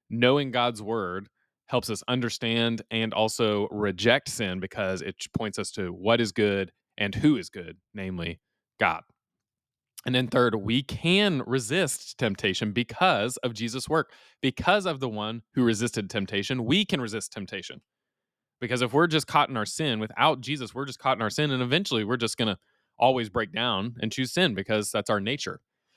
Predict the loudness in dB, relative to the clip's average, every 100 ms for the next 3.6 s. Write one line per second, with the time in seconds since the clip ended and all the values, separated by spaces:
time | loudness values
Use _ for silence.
0 | _ 0 2 4 2 2 0 -2 0 0
1 | 0 -6 -8 0 0 2 0 2 0 0
2 | -2 -2 -4 -6 -10 _ _ _ 0 0
3 | 2 2 2 2 2 0